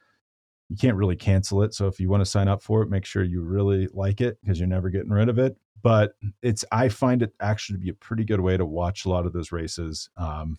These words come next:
I'm willing to pay a little bit more money than a normal person probably, because it's my job to watch the races.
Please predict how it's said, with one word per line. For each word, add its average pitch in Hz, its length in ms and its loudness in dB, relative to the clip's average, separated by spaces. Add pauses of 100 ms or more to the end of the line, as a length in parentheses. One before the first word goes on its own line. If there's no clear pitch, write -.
(160)
I'm 98 160 4
willing 104 280 6
to 95 60 2
pay 98 120 2
a 90 80 2
little 92 200 0
bit 107 140 0
more 101 140 4
money 101 240 4
than 98 340 2
a 107 60 0
normal 101 300 4
person 107 340 0
probably, 110 300 2
because 95 340 -2
it's - 180 -6
my 85 160 -2
job 87 360 -8
to - 100 -12
watch 104 240 2
the 113 80 -2
races. 120 420 0